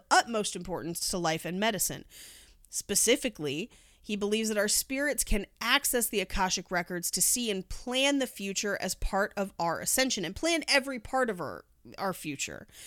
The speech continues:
So he believes that before we're born, our spiritual beings plan out our life for the next cycle to everything,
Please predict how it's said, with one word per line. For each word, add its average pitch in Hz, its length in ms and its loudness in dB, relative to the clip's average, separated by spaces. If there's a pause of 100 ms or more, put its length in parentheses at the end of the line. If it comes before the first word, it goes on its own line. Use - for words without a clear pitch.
(280)
So 185 500 4 (200)
he 262 200 -2
believes 247 380 -2
that 208 180 2
before 269 360 0
we're 262 140 0
born, 196 840 -2 (760)
our 226 220 8
spiritual 247 960 0
beings 180 760 0 (160)
plan 262 680 4
out 196 340 6
our 190 200 2
life 175 300 2
for 196 200 -6
the 185 140 0
next 165 400 -2
cycle 151 560 -2 (500)
to 254 480 2 (300)
everything, 180 500 2